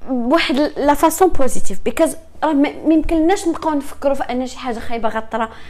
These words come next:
في ألفين وواحد وعشرين، ما عندناش داك لو شوا، خاصنا نفكروا positively. اوكي، اول حاجه غادي نهضروا عليها هو ان خاصنا كاملين نقولوا الحمد لله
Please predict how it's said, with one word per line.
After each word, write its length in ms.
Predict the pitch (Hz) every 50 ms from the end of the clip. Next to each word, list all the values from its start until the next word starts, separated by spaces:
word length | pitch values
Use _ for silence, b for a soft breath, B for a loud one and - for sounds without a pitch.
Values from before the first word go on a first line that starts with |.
| B B B
في 140 | B - -
ألفين 260 | 254 247 247 262 240
وواحد 200 | 247 247 247 220
وعشرين، 320 | 202 190 196 - 285 311 294
ما 80 | 247
عندناش 380 | 160 202 240 220 214 285 339 330
داك 180 | - 285 285 233
لو 80 | 214
شوا، 200 | 214 - 294 311
خاصنا 360 | 320 - - 254 - - 277
نفكروا 440 | 285 285 - - - - 240 247 269 B B B B B B B B B B - -
positively. 560 | 294 254 233 214 214 - 208 180 170 131 107 - - - - - -
اوكي، 260 | 311 311 320 320 233 - - - - - - - - - - - - - - - - - - - - 320
اول 200 | 330 311 320 302
حاجه 220 | 294 262 262 254
غادي 140 | 269 262 269
نهضروا 280 | 269 262 233 233 240
عليها 380 | 196 170 220 233 240 254 254 240
هو 160 | 233 220 240
ان 360 | 240 - 226 220 233 262 269 269 B B B B B B B B
خاصنا 280 | - 277 262 - 277
كاملين 960 | 277 277 302 311 311 311 311 311 302 302 302 285 285 277 277 277 285 294 294 294 B B B B -
نقولوا 340 | 240 226 202 262 269 269 269
الحمد 320 | 262 - - 302 262 208
لله 500 | 247 220 220 208 208 226 262 262 233 214